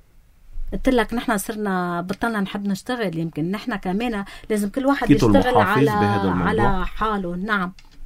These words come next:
Speaker 2: وكمان ما تحرك المحافظ؟
Speaker 1: ما عندي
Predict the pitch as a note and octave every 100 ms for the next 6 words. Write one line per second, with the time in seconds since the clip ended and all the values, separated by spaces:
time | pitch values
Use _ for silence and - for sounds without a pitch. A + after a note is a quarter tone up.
0 | - G#2 A2+ A2+ G#2 F2 - F#2 F2 -
1 | E2 D#2+ - D#2 - A2+ - - - -
2 | - - _ _ _ _ _ - _ _
3 | - G#3+ F#3 F#3+